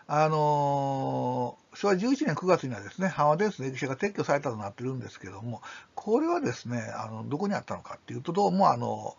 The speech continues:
この駅のすぐ隣、横にね、あったみたいなんですね。ですね、まあ、それはまあ、検証していますということでね、阪和電鉄自体の駅舎。ね、あの、もちろんあの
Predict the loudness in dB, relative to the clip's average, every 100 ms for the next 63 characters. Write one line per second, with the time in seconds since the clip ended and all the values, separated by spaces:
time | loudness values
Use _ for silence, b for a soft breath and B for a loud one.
0 | _ B B B -6 0 0 0 -2 2
1 | 2 2 0 0 0 0 0 0 2 2
2 | 2 0 -4 -10 -8 -8 -10 -10 -12 -14
3 | -12 -6 -6 -6 -14 B B B B B
4 | 2 2 4 2 4 4 6 4 4 4
5 | 4 6 6 6 0 2 0 0 -2 -2
6 | -2 -2 -4 -6 -6 0 2 4 2 0
7 | -2 -2 -4 -6 -10 -12 -14 B B B
8 | B -4 -4 -4 -4 0 2 4 6 8
9 | 6 2 0 0 0 -2 -2 -4